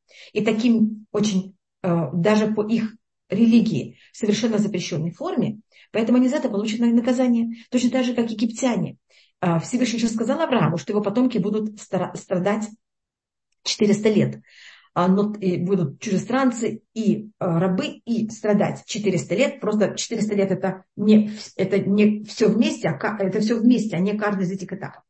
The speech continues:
Поэтому страдание было восемьдесят шесть лет. А если бы египтяне это делали как желание Всевышнего, тогда они могли бы, может быть, даже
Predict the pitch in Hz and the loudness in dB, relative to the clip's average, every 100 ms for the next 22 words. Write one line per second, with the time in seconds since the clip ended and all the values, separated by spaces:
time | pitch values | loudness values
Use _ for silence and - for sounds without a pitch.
0 | _ _ _ _ _ - - 196 214 208 | _ _ _ _ _ -16 -4 -2 2 2
1 | 214 214 208 190 185 180 - _ _ _ | 4 4 4 4 4 2 -2 _ _ _
2 | 180 190 175 175 - 240 - - - _ | -4 -2 -2 -4 -4 -4 -4 -10 -16 _
3 | _ _ _ _ _ _ _ _ _ _ | _ _ _ _ _ _ _ _ _ _
4 | _ - _ _ - 196 196 226 247 262 | _ -20 _ _ -4 0 0 2 2 2
5 | 240 226 220 - 214 196 180 196 202 196 | 2 2 2 0 0 0 0 -2 2 2
6 | 175 190 185 190 185 180 170 254 - - | 0 -4 -6 -4 -2 -2 -4 -6 -8 -4
7 | 175 165 180 180 202 - - 180 175 175 | -2 -2 -2 0 0 -2 0 2 4 2
8 | 156 175 170 160 165 170 170 160 175 | 0 0 0 -2 -4 -2 -4 -4 -6